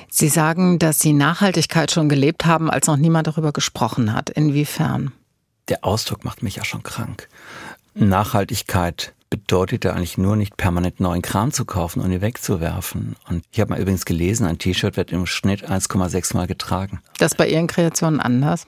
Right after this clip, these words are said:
Speaker 2: Ein bisschen anders. Obwohl manche werden auch nur einmal getragen. Aber die meisten Kundinnen erzählen mir,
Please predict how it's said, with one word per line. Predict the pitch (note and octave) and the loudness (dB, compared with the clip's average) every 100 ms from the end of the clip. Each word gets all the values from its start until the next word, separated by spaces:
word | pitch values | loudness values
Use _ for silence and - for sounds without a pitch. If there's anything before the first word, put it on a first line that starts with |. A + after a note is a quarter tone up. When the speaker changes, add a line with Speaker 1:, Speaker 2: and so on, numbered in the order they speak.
| - | -6
Speaker 2:
Ein | G3+ | -4
bisschen | - E2+ - - | 0 -2 -2 -4
anders. | F#2 E2+ - - - _ | -2 0 -2 -6 -12 _
Obwohl | G3 F3 D#3+ | -4 2 2
manche | G2 - | 2 0
werden | F2+ E2+ | 0 0
auch | E2 | 0
nur | F#2+ | -2
einmal | F2 F2 F2+ | 0 -2 -2
getragen. | - - E2+ E2+ - | -4 -2 0 0 -2
Aber | G2 F#2 F#2+ F#2 - | 0 2 2 2 0
die | B2+ | 0
meisten | A2+ G2+ A#2+ - | 2 2 0 -2
Kundinnen | - A2 G#2+ G#2 | 0 0 2 0
erzählen | G#2 - - G2 G2 | 0 -2 0 2 2
mir, | F2+ F2 | 2 0